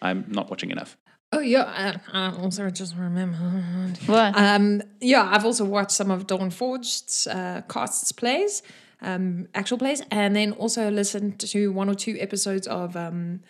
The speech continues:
Speaker 2: another all-female podcast called Venture Maidens, who, which is run
Speaker 1: Ah,
Speaker 2: by
Speaker 1: yes.
Speaker 2: James, in, well,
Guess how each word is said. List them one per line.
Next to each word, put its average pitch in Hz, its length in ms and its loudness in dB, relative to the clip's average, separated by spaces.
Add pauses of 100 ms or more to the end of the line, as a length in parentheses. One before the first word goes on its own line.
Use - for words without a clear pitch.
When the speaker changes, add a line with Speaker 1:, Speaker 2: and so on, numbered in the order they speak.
(420)
Speaker 2:
another 202 440 2
all-female 190 640 0
podcast 185 520 -8
called 190 300 -6
Venture 202 320 0
Maidens, 175 580 -2 (160)
who, 185 360 -2 (260)
which 185 200 -4
is 185 60 -2
run 123 80 2
Speaker 1:
Ah, 131 180 6
Speaker 2:
by 175 120 4
Speaker 1:
yes. - 480 2
Speaker 2:
James, 185 400 4
in, 190 460 -4
well, 170 340 -2